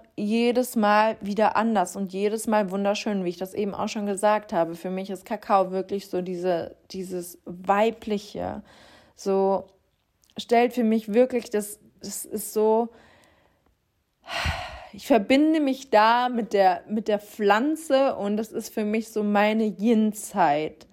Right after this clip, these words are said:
Und ich journal super gerne, wenn ich Kakao getrunken habe. Und, ähm, ich merke auch, dass ich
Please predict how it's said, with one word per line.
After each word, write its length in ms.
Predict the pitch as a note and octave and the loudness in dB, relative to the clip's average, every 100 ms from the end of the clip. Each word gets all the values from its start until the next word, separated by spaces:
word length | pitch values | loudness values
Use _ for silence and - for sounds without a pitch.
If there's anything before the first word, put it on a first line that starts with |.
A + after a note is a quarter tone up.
| _ _ - - - _ _ _ _ _ | _ _ -20 -20 -20 _ _ _ _ _
Und 400 | - G3 F#3+ F#3 | 0 2 4 2
ich 220 | F#3 G#3 - | -2 -6 2
journal 400 | A3 B3+ B3 A3+ | 4 4 4 0
super 380 | G#3 A3 A#3+ G3+ | -2 -4 0 0
gerne, 460 | G3+ G3+ G3 F#3+ | 2 2 2 -2
wenn 120 | F#3+ | -4
ich 100 | G3 | -6
Kakao 420 | - G#3+ G#3+ G3+ F#3+ | -8 -10 0 2 2
getrunken 580 | G3 - G3 - G3 | -4 -6 -6 -6 -10
habe. 640 | F3+ F#3 F#3 F3+ F#3 F#3 F3+ | -4 -2 0 0 0 0 -2
Und, 540 | E3+ F3 F3 F#3 G3 - | -2 -4 -4 -8 -12 -6
ähm, 540 | F#3 F3 F#3 F#3 G#3+ - | -4 -2 -4 -8 -10 -12
ich 140 | F#3+ | -6
merke 460 | F#3+ G#3+ A#3+ A#3 F2+ | 0 2 2 2 4
auch, 180 | F#3 G#3 | 4 2
dass 200 | G3 F3+ | -6 -10
ich 200 | G3 | -10